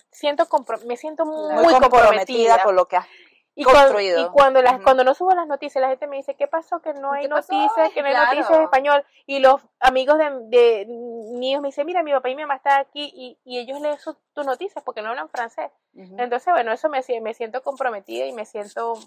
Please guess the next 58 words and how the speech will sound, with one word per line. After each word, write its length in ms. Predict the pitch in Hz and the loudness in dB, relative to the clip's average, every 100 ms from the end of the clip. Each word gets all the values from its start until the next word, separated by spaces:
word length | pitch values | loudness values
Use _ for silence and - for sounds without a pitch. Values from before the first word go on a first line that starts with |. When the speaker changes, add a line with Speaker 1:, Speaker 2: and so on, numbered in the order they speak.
| _ | _
Speaker 1:
muy 180 | 214 220 | -14 -6
feliz 360 | 254 269 320 _ _ - | -4 -4 -6 _ _ -10
y 200 | 262 262 | -4 2
agradecida 800 | 233 247 247 226 233 - 262 285 | 4 6 6 6 4 -2 -2 0
de 80 | 254 | 0
todo 160 | 226 | 0
el 80 | 240 | -2
mundo 260 | 247 254 262 | -2 -6 -6
que 120 | 226 | -6
me 80 | 190 | -8
ha 40 | |
apoyado, 460 | - 233 226 226 247 | -6 -6 0 0 0
que 100 | 233 | -6
me 120 | 202 | -12
sigue 200 | - 202 | -12 -8
apoyando 500 | 220 226 196 190 220 | -6 -8 -8 -8 -8
y, 100 | 214 | -10
bueno, 180 | 202 - | -12 -14
me 80 | 180 | -20
siento 260 | _ 190 196 | _ -20 -20
súper 300 | _ - - | _ -20 -20
feliz. 220 | - - | -20 -14
Speaker 2:
Claro 200 | 220 220 | -12 -10
que 100 | 269 | -14
sí, 120 | - | -14
vamos 140 | 208 240 | -12 -12
a 40 | |
Speaker 3:
Ujú. 40 | 247 | -12
Speaker 2:
seguir 220 | 220 214 | -14 -14
siendo 680 | 247 226 226 233 233 202 190 | -16 -16 -10 -6 -6 -8 -12
tus, 180 | 202 202 _ | -20 -20 _
tus 220 | 202 _ | -20 _
fans 320 | 202 196 190 | -14 -14 -16
por 140 | - 208 | -16 -12
ahí 200 | 185 180 | -12 -12
en 120 | 208 | 0
Speaker 1:
Ah, 140 | 220 226 | 4 4
no, 120 | 226 | 4
Speaker 3:
Claro 180 | 254 - | 4 4
Speaker 1:
aquí 100 | 233 | 2
Speaker 3:
que 60 | |
Speaker 1:
está, 240 | - 233 247 | 4 6 6
Speaker 3:
sí. 140 | 285 | 6
Speaker 1:
y 20 | 285 | 4
cuenten 320 | 262 262 302 | 2 2 2
conmigo, 460 | 302 247 247 285 | 2 0 -2 0
ustedes 300 | 302 240 277 | 0 2 2
saben 320 | 285 262 294 294 | 6 6 6 2
que, 120 | 247 | 2
bueno, 320 | 190 185 180 | 2 0 -8
que, 280 | - 185 185 _ _ _ _ | -4 -6 -6 _ _ _ _
que 520 | 240 214 202 190 190 _ _ | 2 2 2 -2 -6 _ _
yo 180 | 208 240 | 0 0
estoy 200 | - 247 | 4 4
aquí 240 | 247 269 | 4 0
para 260 | 262 269 226 | 2 6 6
todas 220 | - 220 | 6 6
las, 120 | 247 | 6